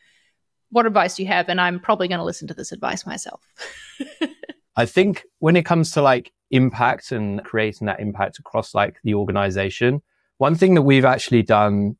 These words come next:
Speaker 2: recently is trying to be a bit more collaborative in our design meetings. We used to have Brand Studio every week, we still do, where it was a chance for the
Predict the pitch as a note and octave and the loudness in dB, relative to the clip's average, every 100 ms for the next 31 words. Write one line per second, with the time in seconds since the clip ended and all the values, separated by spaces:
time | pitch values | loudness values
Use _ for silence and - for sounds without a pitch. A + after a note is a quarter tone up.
0 | - A#2+ B2 A#2 G2+ G2+ F#2+ G2 - _ | 0 0 0 -2 -4 -4 -4 -6 -10 _
1 | A2+ G2+ - B2 B2+ C3+ B2+ B2 A2+ G2+ | -8 -6 -4 -2 0 -2 -2 0 2 0
2 | D3+ - A#2 G#2 G2+ G2+ G2 _ _ _ | -2 -2 -2 0 0 0 -4 _ _ _
3 | _ _ - A2 A2 G#2 - G#2 G2+ F#2+ | _ _ -2 0 0 -2 -2 -2 -2 -6
4 | - _ _ - A2 G#2 G#2 G#2 G2 G2 | -14 _ _ -4 -2 0 0 0 0 -2
5 | F#2 G#2 G#2+ A2+ C3 C#3+ - F#3+ A3+ - | -4 -2 2 2 0 -2 0 0 -2 -8
6 | _ _ _ _ _ - B2+ F3+ F3+ D#3 | _ _ _ _ _ 2 4 6 4 4
7 | C#3 B2 A#2+ A2+ - G#2+ F#2 F2+ F2 F#2 | 2 2 2 2 0 0 2 2 4 2
8 | F#2 F#2 E2+ F#2 - G2+ - G#2 D2 F2+ | 2 2 2 0 0 -2 0 0 -2 -4
9 | - _ B2 A2+ A2+ A#2+ A#2 - C#3 C3+ | -6 _ 0 2 2 0 0 2 2 0
10 | - B2+ A#2 | -2 -4 -2